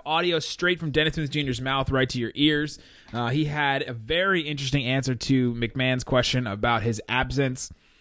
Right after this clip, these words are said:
We also have a quote from Luka. We don't have audio from that, but we have a quote from Luka about Dennis's absence.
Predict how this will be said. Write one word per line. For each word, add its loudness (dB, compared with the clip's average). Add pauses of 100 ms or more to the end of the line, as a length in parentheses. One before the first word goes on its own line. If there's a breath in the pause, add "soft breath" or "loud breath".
(220 soft breath)
We 0
also 0
have 0
a -4
quote 0
from -4
Luka. 0
We 0
don't -2
have 0
audio 0
from -6
that, -2
but 0
we 4
have -2
a -10
quote 2
from -6
Luka 0 (380 soft breath)
about -2
Dennis's 0
absence. -2